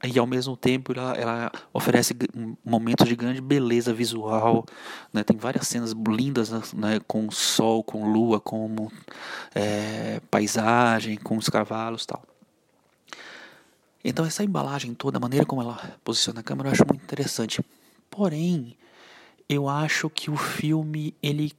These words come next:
termina caminhando pra um lugar comum, é, dos filmes que exploram esse, esse universo, de que é quase uma coisa como um filme de denúncia, ou como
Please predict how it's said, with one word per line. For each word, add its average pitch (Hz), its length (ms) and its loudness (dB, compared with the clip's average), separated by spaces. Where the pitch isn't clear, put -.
termina 160 320 0
caminhando 139 880 -2
pra 165 140 2
um 170 80 0
lugar 165 320 2
comum, 160 800 -2
é, 120 800 -4
dos 123 360 0
filmes 127 640 0
que - 120 0
exploram 160 600 4
esse, 127 420 -2
esse 117 1000 -2
universo, 117 920 -2
de 131 760 0
que - 220 -4
é - 20 -2
quase 196 360 0
uma 190 460 0
coisa 180 280 2
como 180 160 -2
um - 20 0
filme 170 200 0
de 170 140 4
denúncia, 143 800 0
ou 123 60 -4
como 127 800 -2